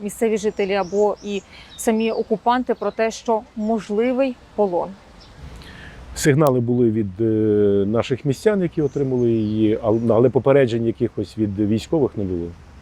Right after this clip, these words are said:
Speaker 1: Куди вас відвезли? Чи знали ви, от куди вас везли і куди вас врешті привезли?
Speaker 2: На другий день я зрозумів, що мене привезли, е, на перший етап, е, полон-, ну, полону.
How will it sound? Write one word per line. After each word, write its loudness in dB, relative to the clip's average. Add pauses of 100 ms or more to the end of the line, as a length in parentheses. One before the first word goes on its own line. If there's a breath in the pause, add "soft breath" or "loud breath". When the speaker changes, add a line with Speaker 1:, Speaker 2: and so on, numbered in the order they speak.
(480 soft breath)
Speaker 1:
Куди 0
вас -8
відвезли? -4
Чи -4
знали 2
ви, -2
от -4
куди 2
вас -2
везли 0
і -4
куди 2
вас -2
врешті -6
привезли? 0
Speaker 2:
На 6
другий 6
день 2
я 4
зрозумів, 2
що -2
мене 4
привезли, 4 (100)
е, 0
на 0
перший 2
етап, 2 (140)
е, 0
полон-, 2 (100)
ну, 2
полону. 2